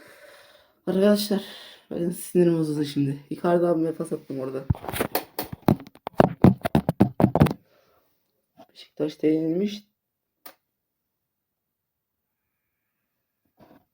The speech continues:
Trabzon birinci. Trabzonspor birinci.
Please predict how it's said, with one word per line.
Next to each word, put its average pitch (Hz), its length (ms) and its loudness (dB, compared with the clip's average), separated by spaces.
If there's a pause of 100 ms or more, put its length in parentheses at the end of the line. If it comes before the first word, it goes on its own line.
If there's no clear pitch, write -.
(360)
Trabzon 156 440 -2
birinci. 156 560 -2 (1700)
Trabzonspor 143 680 -6
birinci. 170 540 -4